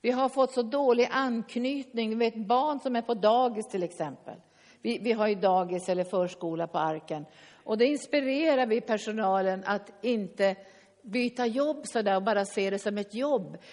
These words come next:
Därför att när barn har människor som försvinner hela tiden så skadas deras anknytningsförmåga. Eller hur? Därför den som de älskar försvinner ju ändå.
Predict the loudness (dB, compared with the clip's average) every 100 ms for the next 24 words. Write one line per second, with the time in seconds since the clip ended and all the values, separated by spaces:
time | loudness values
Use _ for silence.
0 | -4 -2 0 -2 -2 -4 2 4 4 4
1 | 2 0 -2 2 2 0 -8 -20 -20 -20
2 | -20 -20 -12 0 2 2 0 -2 0 0
3 | 2 0 0 -2 -4 -2 -2 -2 0 0
4 | 0 -2 -2 -4 -6 -6 -8 -10 -12 -18
5 | -14 -6 -6 0 2 2 0 -2 -2 -2
6 | -4 -4 -4 -6 -8 -6 -6 -8 -10 -6
7 | -6 -4 -6 -8 -10 -14 -18 _ _ _
8 | _ _ -2 -2 -2 -2 -4 -8 -20 _
9 | _ _ _ _ -4 2 4 2 0 -2
10 | -2 -4 0 2 2 -2 -4 -4 -4 -4
11 | -2 -2 -2 -2 -4 -6 -8 -12